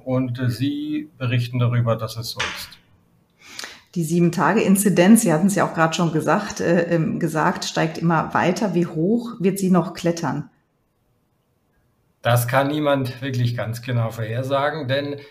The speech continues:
Speaker 1: das wird ja nicht allein vom Virus entschieden, sondern natürlich auch von den Gegenmaßnahmen, die wir treffen. Die sind, äh, überwiegend natürlich, äh, auch politisch,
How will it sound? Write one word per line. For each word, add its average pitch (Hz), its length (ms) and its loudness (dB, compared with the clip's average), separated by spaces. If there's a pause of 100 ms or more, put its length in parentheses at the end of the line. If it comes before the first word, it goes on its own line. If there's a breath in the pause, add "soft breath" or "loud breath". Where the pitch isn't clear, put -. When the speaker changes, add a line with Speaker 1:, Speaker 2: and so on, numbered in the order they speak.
(160 loud breath)
Speaker 1:
das 127 240 -4
wird 151 120 -6
ja 147 100 -2
nicht 147 180 -4
allein 131 300 0
vom 123 200 -2
Virus 135 360 -6
entschieden, 160 640 -6
sondern 135 360 -4
natürlich 131 540 -4
auch 127 240 -4
von 131 300 -2
den 131 380 -2 (280 loud breath)
Gegenmaßnahmen, 113 1080 -2
die 120 140 -4
wir 110 160 -4
treffen. - 480 -2 (540)
Die 110 100 -4
sind, 143 400 -2
äh, 156 160 -2
überwiegend 143 440 -2
natürlich, 131 580 -2
äh, 143 40 2
auch 131 360 -2
politisch, 143 680 -4